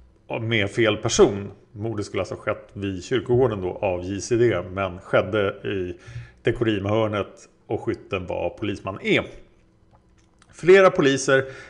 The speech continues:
hade varit i Sydafrika för att bli bloodied inför brottet, alltså döda folk så att de blev härdade.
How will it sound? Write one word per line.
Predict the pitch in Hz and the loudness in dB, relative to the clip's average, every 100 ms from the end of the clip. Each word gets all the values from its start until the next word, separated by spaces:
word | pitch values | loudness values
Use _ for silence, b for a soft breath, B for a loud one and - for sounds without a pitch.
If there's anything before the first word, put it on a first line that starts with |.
| B | B
hade | 135 113 | 0 4
varit | 117 107 | 4 2
i | |
Sydafrika | - - 123 104 - 123 123 143 147 131 | -4 -4 -4 -2 0 0 2 0 2 2
för | 120 110 | 2 2
att | 104 - | 0 -2
bli | 101 101 95 | -4 -4 -4
bloodied | 98 120 143 127 113 113 101 95 | -2 0 6 6 6 4 4 2
inför | 113 98 110 | -4 -6 -6
brottet, | 95 120 117 - - | 0 0 0 -10 -8
alltså | 92 - 87 87 95 | -10 -10 -14 -14 -16
döda | 107 107 90 - | -4 0 0 -2
folk | 98 87 | -6 -14
så | - | -14
att | 90 | -12
de | 87 | -12
blev | 85 90 | -10 -4
härdade. | 120 95 107 98 | 0 2 2 -2